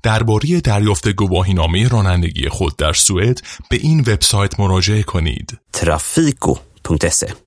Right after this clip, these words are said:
Speaker 1: فصل اول، مراحل دریافت گواهینامه رانندگی. مجوز لازم برای یادگیری رانندگی.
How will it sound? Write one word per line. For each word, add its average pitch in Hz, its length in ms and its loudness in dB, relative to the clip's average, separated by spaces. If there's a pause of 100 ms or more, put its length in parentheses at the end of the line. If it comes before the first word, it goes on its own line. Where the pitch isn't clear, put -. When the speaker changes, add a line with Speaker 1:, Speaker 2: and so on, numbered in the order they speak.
(3250)
Speaker 1:
فصل 123 340 -4
اول، 95 640 -4 (840)
مراحل 113 540 0
دریافت 113 540 -2
گواهینامه 101 880 -2
رانندگی. 92 800 -4 (760)
مجوز 107 520 -2
لازم 120 560 -2
برای 107 320 -2
یادگیری 104 800 -2
رانندگی. 92 680 -4